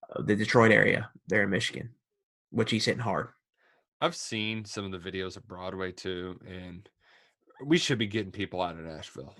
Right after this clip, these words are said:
Speaker 2: So good job, Clink. You're doing,
Speaker 1: <laughs>
Speaker 2: you're doing the Lord's work. You're, you're healing us from covid. Uh, on, uh, also on the recruiting front, I, I'm, I alluded to it earlier.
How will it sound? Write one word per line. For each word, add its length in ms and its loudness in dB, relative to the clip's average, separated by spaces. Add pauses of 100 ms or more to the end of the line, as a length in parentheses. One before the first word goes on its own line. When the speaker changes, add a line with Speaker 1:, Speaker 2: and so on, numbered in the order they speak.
(100)
Speaker 2:
So 380 4
good 200 8
job, 320 8
Clink. 320 4
You're 80 6
doing, 500 8
Speaker 1:
<laughs> 60 -16
Speaker 2:
you're 160 4
doing 220 8
the 80 8
Lord's 340 8
work. 300 6
You're, 140 4
you're 180 2
healing 280 4
us 120 0
from 140 -8
covid. 420 2 (320)
Uh, 260 8
on, 220 6
uh, 180 -6
also 360 8
on 80 8
the 60 6
recruiting 680 4
front, 420 4
I, 140 4
I'm, 300 0
I 80 4
alluded 420 2
to 140 2
it 80 2
earlier. 400 2